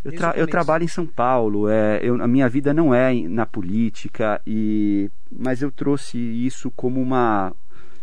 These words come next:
Speaker 1: uma, quase que uma obsessão, sabe? Eu quero realmente que deixar essa, essa marca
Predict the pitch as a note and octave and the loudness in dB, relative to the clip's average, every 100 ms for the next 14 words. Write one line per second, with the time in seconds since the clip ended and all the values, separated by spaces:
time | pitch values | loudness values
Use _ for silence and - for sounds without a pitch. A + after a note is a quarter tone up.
0 | - E3+ - G#3 A3 G3+ F3 C3 - B2 | -2 -2 0 0 0 -2 -2 -2 -2 -2
1 | - G#2 G2+ B2+ B2 B2+ - D#3 D#3 C#3 | -2 -4 -2 0 0 0 0 2 2 2
2 | C3 A#2+ A#2+ - - - C3 B2 - - | 2 0 -2 -4 -4 -2 -2 -2 -4 -4
3 | - - E3 - E3+ E3+ D#3+ - C#3 - | -4 -2 -2 0 2 2 2 0 0 0
4 | C3+ A#2+ A2 B2+ - C3+ A#2 B2 C#3 - | 2 2 0 0 -2 0 2 2 0 -2
5 | C3+ | -2